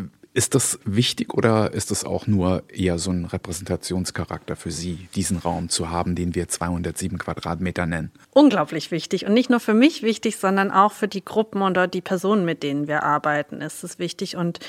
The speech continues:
Speaker 2: wir haben vorhin ganz kurz über, ähm, Gespräche gesprochen, die, wenn wir Kooperationen anbahnen, führen.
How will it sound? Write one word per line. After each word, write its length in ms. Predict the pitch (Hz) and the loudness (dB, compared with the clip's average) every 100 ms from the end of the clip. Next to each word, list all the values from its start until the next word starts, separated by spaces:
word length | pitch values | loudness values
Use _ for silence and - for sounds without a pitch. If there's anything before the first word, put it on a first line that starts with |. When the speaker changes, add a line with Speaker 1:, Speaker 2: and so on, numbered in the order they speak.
| - - - | -14 -16 -4
Speaker 2:
wir 100 | 170 | -2
haben 120 | 175 | 0
vorhin 260 | 185 180 185 | -2 -2 0
ganz 300 | 180 180 - | -2 -4 -6
kurz 420 | - 185 175 - | 0 2 0 -2
über, 500 | 190 170 156 151 165 - - - _ - | -2 0 0 -2 -6 -14 -20 -20 _ -2
ähm, 300 | 170 160 170 | 0 0 0
Gespräche 600 | 170 - 170 196 - 180 | -2 0 2 2 0 -4
gesprochen, 680 | - - 175 160 175 165 165 - | -2 -4 0 0 0 -2 -2 -4
die, 180 | 160 156 | -4 0
wenn 180 | 156 | 0
wir 100 | 151 | 0
Kooperationen 640 | 143 - - 139 - 277 302 | -4 -8 -8 -6 2 4 4
anbahnen, 480 | 165 170 156 165 165 | 2 4 4 4 -2
führen. 360 | - 185 196 | 0 2 2